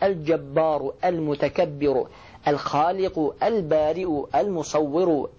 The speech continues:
el-Awwalu el-Akhiru el-Zahiru el-Batinu el-Semi'u el-Basiru el-Mevla el-Nasiru el-Afbu el-Qadiru el-Latifu el-Khabiru el-Vitru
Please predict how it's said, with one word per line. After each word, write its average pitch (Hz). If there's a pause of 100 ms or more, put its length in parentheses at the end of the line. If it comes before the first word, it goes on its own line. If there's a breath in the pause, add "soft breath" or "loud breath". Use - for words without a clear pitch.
el-Awwalu 202 (120)
el-Akhiru 160 (360 loud breath)
el-Zahiru 196
el-Batinu 165
el-Semi'u 160 (300 loud breath)
el-Basiru 175 (140)
el-Mevla 160 (200)
el-Nasiru 156 (400 soft breath)
el-Afbu 190 (320)
el-Qadiru 185 (440)
el-Latifu 180 (120)
el-Khabiru 156
el-Vitru 170